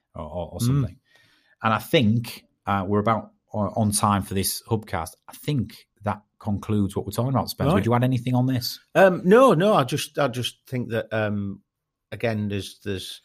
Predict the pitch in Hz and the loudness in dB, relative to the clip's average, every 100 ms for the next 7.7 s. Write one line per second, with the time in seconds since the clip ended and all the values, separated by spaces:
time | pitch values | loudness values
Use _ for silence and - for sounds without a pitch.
0 | _ _ - 107 113 120 113 113 110 - | _ _ -6 -2 2 4 4 0 -4 -8
1 | 92 - 95 92 - - 101 101 107 110 | -8 -4 -4 -6 -10 -8 -6 -2 0 2
2 | 110 107 101 - - 107 - 101 98 90 | 2 2 -4 -12 -14 -14 -6 -4 -2 -4
3 | - - _ 101 92 87 - - 131 123 | -12 -20 _ -4 -2 -4 -4 2 2 2
4 | 90 82 - - - - _ _ 123 - | 0 -4 -12 -20 -20 -20 _ _ -8 -8
5 | - 110 117 139 139 123 - 92 92 - | -4 0 0 0 -2 -4 -4 -6 -6 -8
6 | 110 113 147 120 90 113 123 - 101 - | -8 -6 -4 -4 0 0 -2 -4 -6 -8
7 | 87 82 - 104 131 123 - | -10 -10 -12 -4 0 0 -2